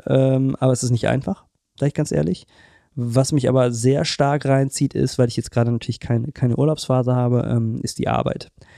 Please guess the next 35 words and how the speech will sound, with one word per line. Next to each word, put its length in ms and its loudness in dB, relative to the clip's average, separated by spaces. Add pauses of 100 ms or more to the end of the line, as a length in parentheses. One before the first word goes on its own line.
(280)
Arbeit 260 2
ist 280 -8
kein 160 0
negatives 480 0
Verhaltensmuster, 720 0
aber 260 0
Arbeit 280 2
kann 140 0
natürlich 500 -2
auch 260 0 (160)
dafür 320 0
missbraucht 480 0
werden, 320 -4
ne? 160 0
Dass 140 2
man 180 0 (120)
übermäßig 520 2
viel 160 0
arbeitet, 480 0 (440)
um 100 0
sich 180 -2
halt 240 -2
ganz 200 0
stark 220 0
abzulenken 540 0
und 140 0 (160)
Dinge 200 2
nicht 240 -4 (120)
fühlen 380 2
zu 180 -8
müssen. 280 -8
Also 160 -2
ich 80 -4
merk 220 2
schon, 280 0